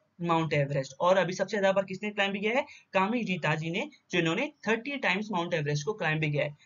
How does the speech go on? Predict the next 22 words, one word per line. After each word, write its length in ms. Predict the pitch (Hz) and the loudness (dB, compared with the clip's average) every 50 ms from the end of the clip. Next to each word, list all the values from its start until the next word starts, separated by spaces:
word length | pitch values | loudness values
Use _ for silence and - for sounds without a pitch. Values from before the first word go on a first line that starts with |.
| _ - | _ -2
ये 80 | 160 | 0
भी 80 | 165 190 | 2 2
आ 80 | 202 208 | 2 2
सकता 220 | 220 214 208 220 | 0 -2 -2 -2
है 60 | 208 | -4
कि 100 | 202 226 | -4 -4
कितने 280 | 214 - 156 - - 180 | -6 -6 -6 -4 0 2
बार 160 | 185 196 196 | 2 2 2
किया 220 | 208 202 208 208 | 2 2 2 2
है 60 | 214 233 | 2 2
और 120 | 240 240 | -2 -4
किसने 320 | 233 - - - 269 277 | -6 -10 -8 -4 -2 -2
किया 180 | 262 262 202 170 | 0 0 0 0
है, 120 | 185 190 | 0 0
तो 100 | 190 196 | -2 -4
Kami 300 | 190 - 151 160 185 220 | -2 0 0 0 0 0
Rita 220 | 214 196 180 185 180 | -2 -2 0 0 -2
Sherpa 360 | 175 - 160 147 147 147 147 | 0 0 -2 -2 0 0 0
ने 160 | 165 247 311 - _ _ _ - | 2 0 0 -2 _ _ _ 6
thirty 240 | 196 190 190 208 202 | 6 6 6 4 0
times 240 | - 156 151 160 160 | 0 0 -2 -2 -2
इसको 400 | 160 151 151 - 208 285 381 - | -4 -4 0 2 2 2 2 0